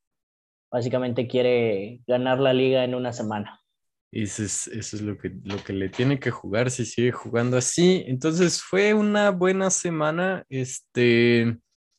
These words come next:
Speaker 2: porque de hecho yo metí así tal cual mi, mi, mi parlay de dieciséis equipos.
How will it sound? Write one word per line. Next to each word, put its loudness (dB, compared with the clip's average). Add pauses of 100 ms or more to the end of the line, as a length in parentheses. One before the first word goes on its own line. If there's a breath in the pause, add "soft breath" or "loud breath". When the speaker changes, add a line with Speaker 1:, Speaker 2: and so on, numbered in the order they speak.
(440 soft breath)
Speaker 2:
porque 4
de 2
hecho 0
yo 0
metí -2
así -4
tal -8
cual -2
mi, -2 (140)
mi, -4
mi 0
parlay 0
de -2
dieciséis -4
equipos. -6